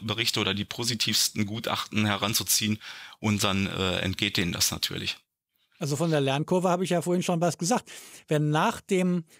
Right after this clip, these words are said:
Speaker 2: Missbrauchsskandal zweitausendzehn, zweitausendelf noch dieser pädophile Salzgitter-Priester mit seinen Opfern in Urlaub alleine fahren konnte und nachdem dieser Fall publik wurde,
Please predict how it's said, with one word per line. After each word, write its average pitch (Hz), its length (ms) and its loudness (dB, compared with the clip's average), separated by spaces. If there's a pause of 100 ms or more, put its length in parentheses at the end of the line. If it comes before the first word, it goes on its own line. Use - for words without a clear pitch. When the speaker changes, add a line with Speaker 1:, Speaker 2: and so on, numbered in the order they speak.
(140)
Speaker 2:
Missbrauchsskandal 165 880 2
zweitausendzehn, 156 880 0 (420)
zweitausendelf 180 960 2
noch 175 300 2 (320)
dieser 170 240 2
pädophile 180 720 2
Salzgitter-Priester 165 1600 0 (640)
mit 180 200 2
seinen 175 280 2
Opfern 226 580 0 (180)
in 170 260 2
Urlaub 220 540 0
alleine 147 380 2
fahren 139 360 0 (100)
konnte 143 340 0 (540)
und 208 180 0
nachdem 202 460 2
dieser 254 320 4
Fall 160 320 2
publik 160 520 -2
wurde, 160 360 4